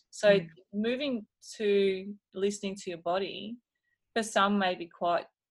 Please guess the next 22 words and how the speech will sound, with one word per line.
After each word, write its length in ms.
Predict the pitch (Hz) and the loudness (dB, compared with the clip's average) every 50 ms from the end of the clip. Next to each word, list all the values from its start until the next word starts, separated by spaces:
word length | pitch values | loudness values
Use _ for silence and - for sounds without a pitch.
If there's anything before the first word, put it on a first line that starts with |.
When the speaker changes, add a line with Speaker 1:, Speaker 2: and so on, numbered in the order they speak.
| _ _ _ _ _ _ _ | _ _ _ _ _ _ _
Speaker 1:
challenging, 720 | - - 202 190 202 240 247 226 214 - - - - - | -10 -4 -2 -2 0 0 -2 -2 -4 -6 -10 -12 -10 -8
and 120 | - 190 196 | -4 -2 -2
it 120 | 202 196 | 0 2
may 240 | 214 220 220 220 220 | 4 6 6 6 4
need, 480 | 220 220 220 220 220 220 220 214 208 - - - _ _ _ _ _ _ _ _ _ _ _ _ _ _ _ _ _ _ - | 2 0 0 0 -2 -2 -4 -6 -6 -8 -12 -16 _ _ _ _ _ _ _ _ _ _ _ _ _ _ _ _ _ _ -6
um, 480 | - 208 202 196 196 196 190 190 196 - - | -2 -2 0 2 2 2 0 -2 -6 -10 -12
you 120 | 214 202 202 | -8 -4 -2
know, 120 | 196 190 | -2 -2
some 240 | 202 202 - 226 208 | -4 -4 -4 -2 -2
shifting 840 | 202 - - - 262 254 - - - 208 196 190 190 190 190 190 202 202 - _ _ _ _ _ _ _ _ _ _ _ _ | -2 -2 -2 -4 -4 -6 -6 -8 -6 -4 -4 -4 -4 -6 -6 -8 -10 -12 -14 _ _ _ _ _ _ _ _ _ _ _ _
and 220 | 214 208 208 202 196 | 2 4 4 4 4
reminding 680 | 202 196 190 190 196 202 214 220 202 185 175 175 175 175 | 2 2 2 2 2 4 4 2 2 0 -4 -6 -8 -6
on 120 | 175 175 | -6 -4
a, 120 | 175 170 170 _ _ _ _ _ _ - | -4 -6 -6 _ _ _ _ _ _ -12
on 120 | 180 180 | -10 -10
a 40 | 175 | -10
constant, 520 | - - 202 190 190 - - - - - | -10 -10 -10 -10 -10 -12 -14 -14 -8 -4
you 80 | 202 190 | -2 0
know, 240 | 180 180 190 220 247 | 0 0 0 0 0
until 300 | 214 208 208 208 - 247 | -2 -2 0 0 0 0
it 80 | 214 220 | 0 0
becomes 540 | - 202 208 - 196 190 190 185 180 180 - | -4 -8 -6 -6 -4 -4 -4 -6 -8 -12 -16